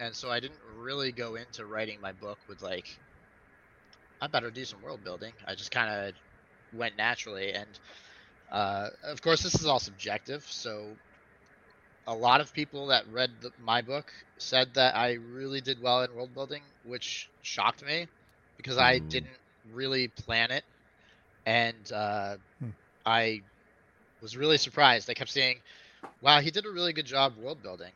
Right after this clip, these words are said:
Speaker 1: and I'm like, "I did? I didn't even know what world building was." <laughs> So it's just,
Speaker 2: Yeah.
Speaker 1: it's kinda funny,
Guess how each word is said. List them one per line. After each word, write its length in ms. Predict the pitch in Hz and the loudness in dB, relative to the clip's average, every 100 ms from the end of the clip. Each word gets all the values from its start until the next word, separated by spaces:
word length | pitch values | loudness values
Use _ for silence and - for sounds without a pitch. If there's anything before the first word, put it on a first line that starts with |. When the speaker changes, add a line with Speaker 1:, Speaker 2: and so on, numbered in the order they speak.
| _ 92 | _ -20
Speaker 1:
and 80 | |
I'm 100 | 95 | -16
like, 180 | 101 95 | -12 -12
"I 60 | 92 | -8
did? 360 | 110 165 208 113 | -2 -2 -2 -12
I 180 | 104 117 | -4 -4
didn't 180 | 135 135 | -4 -6
even 140 | 131 | -8
know 100 | 135 | -6
what 140 | 135 131 | -6 -6
world 180 | 139 135 | -8 -4
building 240 | 139 135 | -6 -4
was." 300 | 147 180 - - - - - | -4 -4 -4 -12 -20 -4 4
<laughs> 100 | - - - - - - - _ - - - | 4 4 -4 -8 -8 -14 -20 _ -20 -18 -18
So 180 | - 123 - | -16 -14 -12
it's 160 | 135 | -8
just, 220 | 156 - - - - | -6 -8 -10 -18 -14
Speaker 2:
Yeah. 120 | 98 80 | -12 -12
Speaker 1:
it's 120 | - | -2
kinda 260 | 151 147 | 2 2
funny, 480 | 131 143 139 120 104 | 0 -2 0 -2 -6